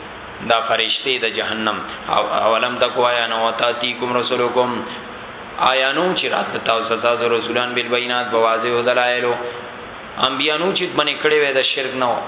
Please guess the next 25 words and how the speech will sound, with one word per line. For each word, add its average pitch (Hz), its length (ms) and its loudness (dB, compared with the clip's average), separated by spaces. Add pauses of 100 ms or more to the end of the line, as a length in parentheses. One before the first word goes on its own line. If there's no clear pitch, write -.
(180)
جنت 120 320 0
مستحق 113 420 0
شوی، 110 360 0
جهنم 107 460 -2
عذاب 107 300 0
ته 107 80 0
باندې 101 220 0
راتله. 95 320 -2 (340)
قالو 110 260 0
دی 113 80 -2
وی 120 260 2
بلا 120 280 2
ولنا، 123 420 0 (320)
قالو 120 320 2 (360)
او 131 60 2 (220)
ورته 113 200 0
پیش 104 340 -2
فرشتي 101 460 0
خزنو، 123 440 0 (760)
فدو 123 340 2
د 117 60 2
الله 117 380 2
نه 120 140 0
خپل 120 240 0
غواړي، 123 560 4